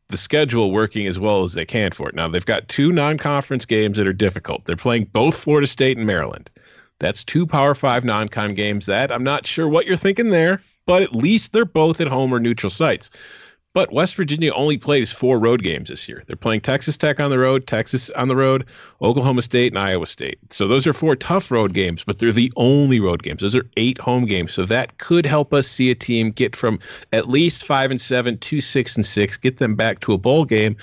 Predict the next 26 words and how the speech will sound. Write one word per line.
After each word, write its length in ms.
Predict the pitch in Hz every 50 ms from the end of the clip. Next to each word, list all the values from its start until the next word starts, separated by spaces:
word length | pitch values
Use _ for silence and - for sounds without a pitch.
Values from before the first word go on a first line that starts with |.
| - - - - - - _ _ _ _
But 280 | - 120 113 110 110 -
unless 420 | - 117 110 120 127 131 135 131 -
that 120 | 139 120
offensive 420 | 120 117 117 - 131 120 - 117 117
line 200 | 117 113 104 98
improves 420 | 92 - 139 131 120 113 98 92
drastically, 680 | - - 120 117 117 107 - - 104 - 104 92 - -
I 100 | 117 131
don't 180 | 139 139 -
see 360 | - - - 147 143 135 120
much 360 | 104 104 113 113 110 107 - -
better 240 | 127 123 117 110
than 120 | 98 101 90
six 360 | - - - 117 110 - -
and 100 | 107 92
six 360 | - - 101 95 90 - -
or 80 | 95 87
seven 400 | - - 92 85 82 82 87 85
and 100 | 80 80
five 320 | - 82 82 82 80 80
for 80 | - 80
the 80 | 80
Mountaineers 460 | 78 78 80 - - 73 71 - - -
in 80 | -
twenty 240 | - - 71 71 71
twenty. 280 | - - - - -